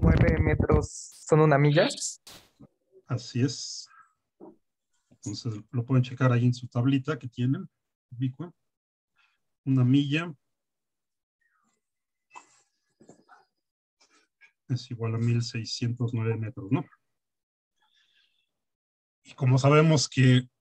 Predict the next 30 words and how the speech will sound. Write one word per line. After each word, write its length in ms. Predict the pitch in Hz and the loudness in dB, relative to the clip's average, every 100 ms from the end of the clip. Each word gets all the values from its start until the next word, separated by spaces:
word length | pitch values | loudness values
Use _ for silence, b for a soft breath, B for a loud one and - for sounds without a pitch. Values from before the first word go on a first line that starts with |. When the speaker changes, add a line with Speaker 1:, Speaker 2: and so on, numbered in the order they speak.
| _ _ | _ _
Speaker 2:
un 220 | 156 156 | 0 0
kilómetro 880 | 131 143 139 160 160 135 131 123 123 - _ _ _ | 0 0 0 2 2 0 0 -2 -2 -6 _ _ _
de 100 | - 117 | -18 -12
kilo 520 | - 156 127 127 120 _ _ _ _ _ | -6 -2 0 0 -4 _ _ _ _ _
es 240 | 139 123 - | -6 -6 -4
diez 260 | 127 131 | -2 -2
a 60 | 131 | -2
la 100 | 123 | -4
tres 260 | 131 139 175 | -2 -4 -4
metros, 760 | 180 151 151 226 226 - - _ _ _ _ _ _ _ b _ _ _ _ | -8 -8 -6 -6 -8 -12 -20 _ _ _ _ _ _ _ b _ _ _ _
entonces 460 | 127 120 113 131 110 | -8 -6 -4 -4 -4
desde 200 | 101 95 | -8 -12
aquí 160 | - | -2
ya 140 | 127 120 | -2 0
pueden 200 | 120 117 | 0 0
hacer 220 | 117 120 | 0 -2
una 200 | 117 120 | -2 -4
conversión 520 | 127 123 131 127 151 | -2 0 0 -2 -6
que 60 | 135 | -8
sería 460 | - 120 107 107 - _ _ _ _ _ _ _ | -12 -10 -10 -10 -14 _ _ _ _ _ _ _
convertir 360 | - 110 117 131 | -12 -12 -2 2
estos 280 | 131 131 120 | 2 2 4
metros 480 | 131 139 135 123 127 | 6 4 2 0 0
en 100 | 120 | -2
kilómetros, 880 | 170 165 156 160 190 240 247 - _ _ _ _ | -2 -2 -4 -6 -8 -10 -10 -20 _ _ _ _
simplemente 440 | - 120 120 123 | -4 0 2 2
dividen 400 | 120 117 120 117 | 0 0 0 0
entre 320 | 107 - 107 | -2 -8 -4
mil, 280 | 123 180 113 | -2 0 -2
¿no? 220 | 117 202 | -4 -6